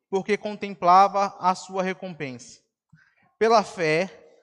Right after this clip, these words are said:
saiu do Egito não temendo a ira de, do rei, e perseverou, porque via a, que aquilo é invisível, aquele que é invisível.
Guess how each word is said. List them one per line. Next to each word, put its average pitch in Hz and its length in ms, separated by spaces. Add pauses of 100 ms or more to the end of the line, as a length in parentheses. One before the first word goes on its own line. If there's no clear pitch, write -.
saiu 220 440
do 214 120
Egito 202 460
não 214 160
temendo 196 400
a 185 80
ira 180 220
de, 151 200
do 147 280
rei, 143 440 (440)
e 214 120
perseverou, 208 880
porque 185 640
via 214 380 (480)
a, - 140
que - 240
aquilo 214 580
é 190 320
invisível, 156 800
aquele 196 340
que 196 160
é 185 140
invisível. 147 560